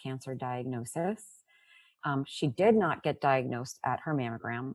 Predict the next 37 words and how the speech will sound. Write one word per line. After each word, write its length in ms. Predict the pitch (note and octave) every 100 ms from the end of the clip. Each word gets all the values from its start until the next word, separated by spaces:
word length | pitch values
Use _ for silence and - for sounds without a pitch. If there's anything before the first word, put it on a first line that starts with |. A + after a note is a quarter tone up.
| -
It 160 | C#3+
took 200 | - C3+
longer 440 | C#3 C3 B2 B2 B2+
than 200 | C3+ B2
that. 200 | A#2+ D3 -
I 80 |
don't 160 | C3 C#3
remember 240 | C#3 C3
the 60 | C3
exact, 280 | C#3 C3+ -
but 80 | C#3
I 60 |
went 280 | B2+ C3+ -
to 360 | - C3+ B2+ B2+ - - _ _ _ _ _ _ _ -
a 80 |
lot 460 | C3 C3+ C#3+ C#3 -
of 80 | C#3+
her 160 | D3
appointments 640 | C#3 - C#3 C3+ B2 C3 -
with 160 | C3
her, 300 | B2+ C3+ B2+ -
a 80 |
lot 340 | B2+ C3 C#3 C#3
of 80 | C3+
her 120 | C#3+
doctor's 460 | C3+ B2+ C3 C3+ B2
visits. 480 | C3 B2 B2 B2+ -
I 60 |
was 200 | B2+ C#3
at 200 | C3+ C3 - - -
her 100 | D#3+
surgery 840 | - - C3+ B2+ C3+ C3 B2+ B2+
with 160 | B2+ C3
her. 300 | C#3 B2+ B2 -
And 160 | C#3 C3
then, 320 | B2+ C3 C3 - - - - -
um, 440 | C3+ C3 B2+ C3